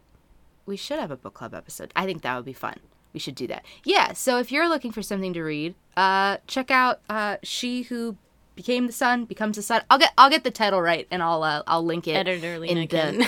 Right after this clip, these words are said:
Speaker 2: <laughs> double
Speaker 1: yeah,
Speaker 2: check
Speaker 1: editor,
Speaker 2: that. <laughs>
Speaker 1: editor Lena will deal with that, and, and we'll write up the title and the link to reading it. But yeah, so far it's, it's really interesting. I think I start, I started saying it takes,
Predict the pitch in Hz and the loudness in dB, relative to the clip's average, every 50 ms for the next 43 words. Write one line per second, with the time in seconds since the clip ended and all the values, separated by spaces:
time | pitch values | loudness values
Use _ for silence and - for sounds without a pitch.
0 | - - - - 208 - 175 190 190 170 165 165 165 208 220 214 226 233 226 247 | 4 4 4 2 -2 -4 0 2 6 6 6 8 10 10 10 10 8 8 10 10
1 | 262 269 254 262 254 262 247 240 220 220 226 247 277 254 233 240 269 220 247 185 | 10 10 10 10 10 10 10 10 8 8 8 8 6 4 4 4 4 4 4 4
2 | - 208 196 196 202 196 196 - 185 185 185 180 - 147 185 185 175 180 185 175 | 4 6 6 8 6 6 4 6 8 10 10 10 8 6 2 0 0 -2 0 2
3 | 180 175 170 165 170 170 175 175 170 - - 160 - 185 165 160 160 151 151 151 | 2 2 4 2 4 4 4 2 2 0 -4 -4 -2 -2 0 0 0 -2 -2 -2
4 | 156 156 151 151 151 151 151 - - 147 139 143 143 139 139 139 139 131 - - | -4 -4 -4 -4 -6 -6 -8 -10 -10 -8 -8 -6 -6 -8 -8 -10 -12 -14 -8 -2
5 | 170 208 233 196 - - - - - - - - 214 214 220 220 214 202 185 - | 2 8 8 8 6 6 -2 -18 -18 -6 -2 -2 0 4 6 6 6 6 4 0
6 | - - 170 160 - 175 175 165 160 151 170 156 - 156 147 175 190 220 202 190 | -4 -10 -10 -6 -2 0 0 0 -2 -4 -6 -8 -8 -4 -2 -2 0 0 0 0
7 | - - 196 170 - - 185 - - - - - - 214 202 190 175 - - 185 | 0 0 0 0 0 -2 -4 -4 -6 -8 -8 -2 2 4 6 6 4 4 2 0
8 | 175 170 151 - - 190 165 - - | 0 0 -2 -4 -4 -4 -4 -4 -8